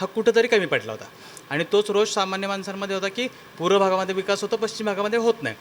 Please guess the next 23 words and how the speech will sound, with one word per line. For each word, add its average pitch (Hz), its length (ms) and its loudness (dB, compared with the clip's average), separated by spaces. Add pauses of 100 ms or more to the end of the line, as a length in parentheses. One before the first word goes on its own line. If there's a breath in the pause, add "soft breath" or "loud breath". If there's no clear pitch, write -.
(320 loud breath)
म्हणून 165 200 -4
विजयदादांना 190 480 -2
पण 240 300 -4
पश्चिम 190 460 -6
भागाचा 180 500 -2 (360 loud breath)
प्रचंड 208 420 -2
रोष 190 280 -2
आणि 196 200 -4
विरोध 190 260 0 (460)
सहन 214 260 -2
करावा 151 220 0
लागला. 120 280 -6 (520 loud breath)
पण 233 200 0 (320)
राम 165 220 0
सातपुते 214 420 -2
साहेबांनी 214 540 -2 (180)
पश्चिम 202 340 -2
भागासोबत 208 480 0 (140)
पूर्व 190 220 2
भागामध्ये 190 500 -2
पण 277 180 0
कामं 170 280 2
केली. 123 300 -6